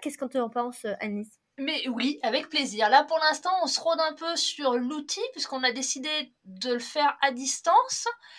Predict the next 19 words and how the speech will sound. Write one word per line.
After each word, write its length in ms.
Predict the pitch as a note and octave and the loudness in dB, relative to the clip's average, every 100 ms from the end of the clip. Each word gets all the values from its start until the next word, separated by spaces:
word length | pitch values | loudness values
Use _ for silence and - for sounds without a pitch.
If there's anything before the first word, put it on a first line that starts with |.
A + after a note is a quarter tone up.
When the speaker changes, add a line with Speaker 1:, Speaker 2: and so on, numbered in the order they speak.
| - - - | -20 -4 6
Speaker 2:
parce 260 | C#4 F#3 | 6 6
Speaker 1:
Mhm. 80 | G#3+ | 0
Speaker 2:
que 60 | - | 4
Carole 340 | C#4+ C#4+ D4 | 6 6 2
nous 100 | C4+ | -2
réserve 440 | B3+ B3 C4+ B3+ | -2 4 6 4
une 240 | B3 B3 B3 | 2 -4 -2
surprise 840 | - - F4 F4 - - E4+ D4+ | 2 2 2 0 -4 -4 -2 0
en 140 | C4+ | 2
avril 680 | C4+ B3+ C4 D4 C#4+ B3 F#3+ - B4+ | 4 4 2 2 2 0 -2 -6 -2
qui 160 | E4 | 2
Speaker 1:
Wouh ! 60 | D#4 | 6
Speaker 2:
nécessite 680 | F#4 C#5+ E5+ F#5+ F#5+ F#5+ G5 G5+ G5+ - _ _ _ _ _ _ _ | 8 8 6 6 6 4 2 0 -2 -8 _ _ _ _ _ _ _
qu'on 220 | - F#4 D#4+ | 2 4 4
sache 600 | - C#4+ C4 B3+ - - _ C4 | 6 8 8 6 0 -6 _ 0
manier 480 | D4+ C#4 C#4 C#4 | 6 6 6 0
les 260 | A#3+ A#3+ A3+ | 0 0 0
outils 460 | A#3+ - C#4 C4 - | -4 -6 -2 -2 2
à 200 | F#3 | 0